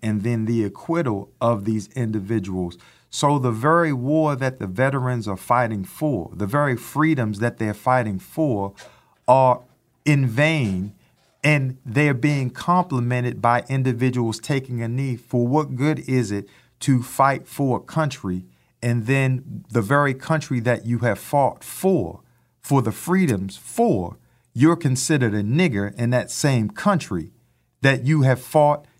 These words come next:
your forefathers have died for. Black men being so brainwashed during the Civil War as to want to show them that they are for this country.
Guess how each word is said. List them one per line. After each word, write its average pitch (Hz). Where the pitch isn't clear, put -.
your 127
forefathers 143
have 107
died 135
for. 135
Black 127
men 147
being 143
so 147
brainwashed 131
during 135
the 120
Civil 135
War 143
as 131
to 110
want 156
to 131
show 131
them 113
that 107
they 147
are 120
for 165
this 127
country. -